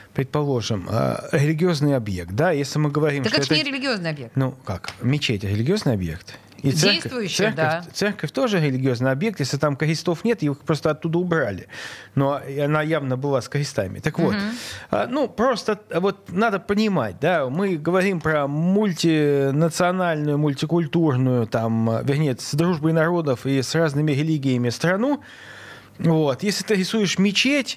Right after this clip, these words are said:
Speaker 1: и рядом, э, христианское здание некое, да, там церковь, да, ну, наверное, хорошо, это полезно будет, что вот у нас на деньгах мы не стесняемся, у нас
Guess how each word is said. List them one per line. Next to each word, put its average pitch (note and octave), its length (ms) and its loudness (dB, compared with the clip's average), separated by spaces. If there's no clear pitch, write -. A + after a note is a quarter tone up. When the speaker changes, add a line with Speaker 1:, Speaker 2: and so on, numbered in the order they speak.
Speaker 1:
и E3 360 4
рядом, C3+ 640 0
э, D3 720 0
христианское D#3+ 840 0
здание G#2 440 -2
некое, F#2+ 340 -4
да, B2+ 180 0
там F#2 180 -4
церковь, A#2 440 -2
да, G#3 180 0
ну, A#3 180 0
наверное, C#4+ 300 0
хорошо, F#3 640 0
это C3+ 240 -2
полезно F3 580 0
будет, E3+ 360 0
что - 160 -2
вот C#3 200 0
у E3 40 0
нас F3+ 240 0
на D#3+ 120 0
деньгах G3+ 540 0
мы D#3+ 140 2
не D3 80 2
стесняемся, F3+ 640 0
у - 20 2
нас D3+ 220 0